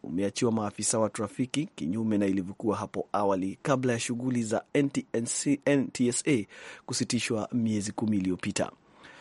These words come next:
Mkuu wa N T S A Francis Meja mapema leo amesema kuwa ajali nyingi zinasababishwa na magari ya kibinafsi.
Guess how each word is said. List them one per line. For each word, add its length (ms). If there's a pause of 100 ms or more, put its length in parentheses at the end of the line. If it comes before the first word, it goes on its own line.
(400)
Mkuu 580
wa 180
N 120
T 180
S 200
A 140
Francis 400
Meja 360
mapema 360
leo 380
amesema 360
kuwa 240
ajali 360
nyingi 500
zinasababishwa 680
na 80
magari 500
ya 60
kibinafsi. 560